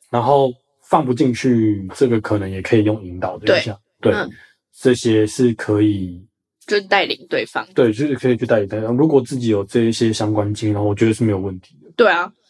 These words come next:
Speaker 2: 我觉得这个人可能遇到的是炮友吧，如果炮友这样就会很不爽，但如果是男友的话，就是可以接受。
Speaker 1: 哦。
Speaker 2: 那你就不要跟第一次的人约炮啊。
Speaker 1: 对啊。
Speaker 2: 你约炮的时候也会问人家是不是第一次嘛？你有约过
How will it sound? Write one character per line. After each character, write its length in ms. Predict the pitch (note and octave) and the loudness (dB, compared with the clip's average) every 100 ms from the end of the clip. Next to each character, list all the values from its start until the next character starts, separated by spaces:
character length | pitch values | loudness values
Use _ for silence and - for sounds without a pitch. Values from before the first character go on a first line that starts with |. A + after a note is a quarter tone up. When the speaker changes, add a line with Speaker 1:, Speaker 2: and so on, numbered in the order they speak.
| _ _ | _ _
Speaker 2:
我 80 | G#3+ | -2
觉 160 | A#3 | 2
得 120 | E4 F4+ | 2 2
这 120 | G4+ | 2
个 80 | D4+ | 2
人 160 | G3 G3 | 0 -2
可 100 | G#3+ | -6
能 180 | D3 D#3+ | -6 -4
遇 120 | B3 | 0
到 220 | G#3 F#3 | 2 2
的 60 | E3 | 2
是 120 | G3+ | -2
炮 280 | G3 G#3 E3 | -4 0 0
友 160 | A2+ D2 | -2 -6
吧， 160 | - | -4
如 100 | A#3 | 2
果 120 | E4+ | 2
炮 240 | - D#4+ G3 | 4 2 0
友 80 | - | 0
这 80 | |
样 100 | G#3+ | -4
就 60 | G3+ | -2
会 60 | G#3 | -6
很 60 | |
不 80 | F3+ | -6
爽， 240 | E3+ - - | -12 -14 -6
但 100 | D#4+ | -2
如 80 | C#4 | 0
果 80 | G3 | 2
是 80 | B3 | 2
男 220 | B3 - | 0 -2
友 140 | F3 | -4
的 60 | E3 | -2
话， 120 | D#3+ | -2
就 140 | D#3 | 0
是 180 | D3+ C#3 - | -4 -4 -4
可 120 | - | -4
以 60 | - | -2
接 160 | - - | -2 0
受。 280 | - D2 - _ _ _ _ - | 0 -4 -6 _ _ _ _ -2
Speaker 1:
哦。 420 | A#2 A2+ G#2+ G2+ | 0 2 0 -2
Speaker 2:
那 60 | A#3+ | -2
你 60 | |
就 80 | G#3+ | -2
不 80 | G#3 | 2
要 160 | F3+ | 2
跟 280 | F#3+ F3+ F3 - | 2 -2 -4 -4
第 180 | F#3 | -2
一 60 | D#3+ | -2
次 160 | - D#3+ | 0 0
的 100 | D#2 | 0
人 140 | B1+ - | -4 -4
约 120 | A2 | -4
炮 200 | - - | 0 0
啊。 200 | D#2 - - | 0 -4 -2
Speaker 1:
对 160 | G#2 | 0
啊。 80 | E2+ - _ _ _ _ _ | 0 -8 _ _ _ _ _
Speaker 2:
你 120 | G3+ G3+ C4 | -10 -6 -2
约 100 | C4+ | -2
炮 160 | - | 0
的 80 | G#3 | -2
时 100 | A3+ | 0
候 80 | G#3 | -2
也 60 | |
会 80 | F3 | 0
问 180 | F#3+ A3 | 0 0
人 140 | B2 | -2
家 140 | C3 C#3+ | -4 -4
是 100 | - | -4
不 80 | E3 | -10
是 80 | |
第 140 | - E3 | 0 0
一 100 | - | 0
次 240 | - - | -10 -12
嘛？ 120 | - - | -12 -4
你 80 | A#3+ | -2
有 60 | |
约 180 | B3 G3 | 0 0
过 260 | G#3 G#3 | 2 0